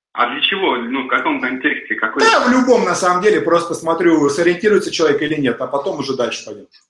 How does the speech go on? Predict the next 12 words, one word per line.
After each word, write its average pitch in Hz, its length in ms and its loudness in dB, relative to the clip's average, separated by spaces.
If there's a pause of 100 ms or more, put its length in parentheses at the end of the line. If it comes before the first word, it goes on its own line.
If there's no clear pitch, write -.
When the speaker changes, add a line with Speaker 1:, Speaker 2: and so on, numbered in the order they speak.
(840)
Speaker 1:
Ага, 120 680 0
ну, 143 300 -2 (880)
«Поймай 139 400 2
меня, 147 280 4
если 127 340 0
сможешь». 143 460 2 (400)
Speaker 2:
Так, 127 480 2
«Поймай 156 340 2
меня, 160 120 0
если 147 180 2
сможешь», 143 400 -2
раз. 139 380 0